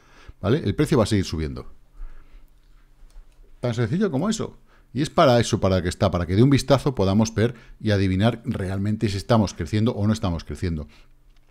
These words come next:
Eh, si lo ponemos, por ejemplo, en cuatro horas, pues veremos que, efectivamente, hemos empezado a crecer y, bueno, pues en cuatro horas, <laughs> aparte de, bueno, de esta, pues estamos, seguimos creciendo. Vamos a ver qué tal. Nos hemos topado de momento con la media de cien ciclos.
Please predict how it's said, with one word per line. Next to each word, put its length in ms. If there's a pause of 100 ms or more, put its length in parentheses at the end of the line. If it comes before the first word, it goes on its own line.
(240)
Eh, 300
si 120
lo 120
ponemos, 260
por 140
ejemplo, 240
en 80
cuatro 280
horas, 300 (640)
pues 160
veremos 340
que, 320 (140)
efectivamente, 720 (560)
hemos 240
empezado 280
a 40
crecer 400 (500)
y, 160
bueno, 180
pues 160
en 100
cuatro 280
horas, 260 (220)
<laughs> 160
aparte 320
de, 60
bueno, 180
de 80
esta, 180
pues 140
estamos, 240
seguimos 320
creciendo. 480 (380)
Vamos 220
a 20
ver 120
qué 100
tal. 200 (260)
Nos 180
hemos 220
topado 280
de 80
momento 400
con 240
la 160
media 420
de 120
cien 260
ciclos. 420